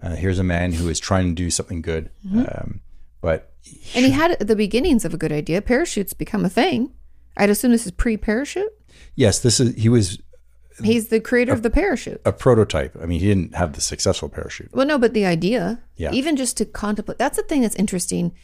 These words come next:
Speaker 2: because I know now everybody, or I f-, personally think this, where I'm like, "Who can create something new?" Inventions are things you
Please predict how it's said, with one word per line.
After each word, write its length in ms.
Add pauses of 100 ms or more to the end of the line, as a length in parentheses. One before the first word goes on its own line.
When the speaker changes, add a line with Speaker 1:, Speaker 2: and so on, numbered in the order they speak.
(160)
Speaker 2:
because 180
I 80
know 160
now 240
everybody, 500
or 160
I 120
f-, 340
personally 340
think 200
this, 180
where 80
I'm 40
like, 160
"Who 160
can 160
create 380
something 420
new?" 400 (420)
Inventions 880 (960)
are 500
things 340
you 80